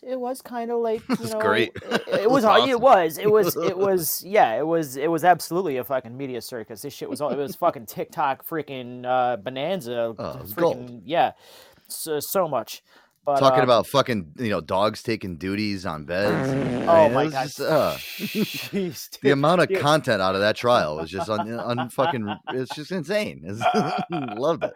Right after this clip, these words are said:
Speaker 2: I loved every minute of it.
Speaker 1: Oh.
Speaker 2: It was a soap
Speaker 1: <laughs>
Speaker 2: opera live on T V. It's
Speaker 1: Yeah.
Speaker 2: great.
Speaker 1: But I mean, the, the, the number of trials, um, that were, like, appealed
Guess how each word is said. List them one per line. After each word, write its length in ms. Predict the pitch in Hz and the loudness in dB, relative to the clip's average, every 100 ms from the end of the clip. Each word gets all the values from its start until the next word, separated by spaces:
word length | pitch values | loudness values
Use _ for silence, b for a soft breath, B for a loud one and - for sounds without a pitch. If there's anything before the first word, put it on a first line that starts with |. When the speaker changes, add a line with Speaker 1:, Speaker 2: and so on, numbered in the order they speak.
| - | -10
Speaker 2:
I 400 | - - 208 - | -16 -16 -14 -2
loved 180 | 151 156 | 0 2
every 180 | 156 160 | 2 4
minute 200 | - 262 | 4 4
of 160 | 254 247 | 2 0
it. 40 | 240 | -2
Speaker 1:
Oh. 600 | 233 226 220 208 196 180 | -4 -4 -6 -8 -10 -8
Speaker 2:
It 40 | |
was 100 | 143 | -4
a 60 | 156 | 2
soap 280 | 233 190 208 | 4 6 6
Speaker 1:
<laughs> 80 | 147 | 6
Speaker 2:
opera 300 | 78 80 90 | 2 -2 2
live 280 | 104 131 143 | 4 6 4
on 140 | 139 | 0
T 180 | 143 143 | -2 -4
V. 260 | 147 123 _ _ _ _ | -4 -10 _ _ _ _
It's 220 | - 117 | -12 -8
Speaker 1:
Yeah. 400 | 120 120 120 120 | -6 -4 -2 -4
Speaker 2:
great. 120 | 120 - _ _ _ _ | -6 -10 _ _ _ _
Speaker 1:
But 100 | 196 | 6
I 40 | 226 | 6
mean, 140 | 226 | 4
the, 120 | 185 165 | 0 -2
the, 260 | 151 131 123 | -2 -6 -6
the 120 | 127 107 | -8 -8
number 400 | 117 170 185 196 | -2 0 2 0
of 200 | - 127 | 0 -2
trials, 680 | - 147 139 143 143 143 - | -4 2 4 4 2 -2 -6
um, 460 | - 127 117 107 104 | -2 0 0 -4 -4
that 180 | 123 113 | -4 -2
were, 160 | 123 | -4
like, 160 | 117 113 | -6 -6
appealed 640 | - - - 143 139 147 | -12 -16 -10 -4 -4 -6